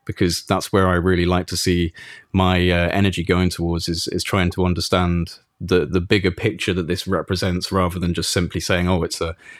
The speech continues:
a national security threat," and, you know, going down that bureaucratic route. So yeah,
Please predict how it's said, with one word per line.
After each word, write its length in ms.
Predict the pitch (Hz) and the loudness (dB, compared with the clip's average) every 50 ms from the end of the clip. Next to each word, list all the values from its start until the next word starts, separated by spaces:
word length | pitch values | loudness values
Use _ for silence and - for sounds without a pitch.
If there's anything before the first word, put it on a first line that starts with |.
| - _ - | -14 _ -2
a 80 | 90 | 0
national 420 | 90 92 90 - - - - 82 80 | 2 2 2 0 0 -2 -2 -2 -2
security 540 | - - - - 95 85 85 - - 80 | -4 -6 -6 -4 -2 -2 -2 -2 -4 -6
threat," 480 | - - 90 85 82 80 - - - - | -4 -2 -2 -2 -2 -4 -6 -8 -10 -8
and, 320 | 87 80 80 78 73 78 85 | -6 -4 -4 -4 -6 -6 -6
you 100 | 90 90 | -4 -4
know, 180 | 85 80 78 82 - | -4 -4 -4 -4 -2
going 200 | - 90 87 90 | 0 0 2 2
down 200 | 82 85 85 87 | 2 2 2 2
that 140 | 85 80 76 | 2 2 2
bureaucratic 520 | - 95 87 80 - - 90 85 - - 82 | 2 2 2 2 2 2 0 0 0 -4 -6
route. 220 | 85 80 80 80 | -6 -8 -6 -4
So 100 | - - | -2 -2
yeah, 160 | 92 87 85 | 0 -2 -2